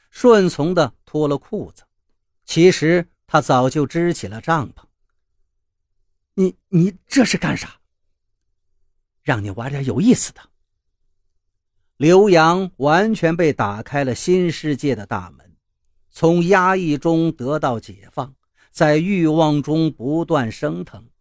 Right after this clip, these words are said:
最后彻底释放的那一瞬间，感觉整个人都打了个激灵，太他妈的爽了！他从来都没这么爽过。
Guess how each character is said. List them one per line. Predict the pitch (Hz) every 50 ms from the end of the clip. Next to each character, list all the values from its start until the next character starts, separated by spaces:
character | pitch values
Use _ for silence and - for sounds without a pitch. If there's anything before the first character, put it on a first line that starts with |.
| _ _ _ _ _ _ _ _ _ _ _ _ _ _
最 | _ - 202 180
后 | - 180 170
彻 | 170 - - - 196 190 170 165
底 | 160 139 147
释 | 139 - - 190 160 147
放 | - - 151 147
的 | 143 139
那 | 139 139 127
一 | 120 127 147
瞬 | 143 - 156 143 127 123
间， | 123 - 156 151 151 156 151 _ _ _ - _
感 | _ - 160 156 160
觉 | 156 - 190
整 | 180 - 180 156 143 143
个 | 151 170 175
人 | 165 151 147 160
都 | 165 180 170
打 | 160 - 139 120 113 123
了 | 143 151 139
个 | - 131
激 | 127 _ - 175 175 175 165
灵， | 131 117 95 _ _ _ _ _ _ _ _ _ _ _ _
太 | _ - - 156 156 143 123 110 104
他 | - - 110
妈 | 107 107 101
的 | 101 101
爽 | 95 - - 107 95 - - _ _
了！ | _ _ _ _ _ _ _ _ _ _ _ _
他 | _ 175
从 | - - - 190 208 247 262
来 | 240 190 165 175 185
都 | 180 180 156
没 | 151 139 131 147 180 220 220
这 | - 170
么 | 143 120
爽 | 110 - - 123 92 82 107 107 107 _
过。 | - 147 -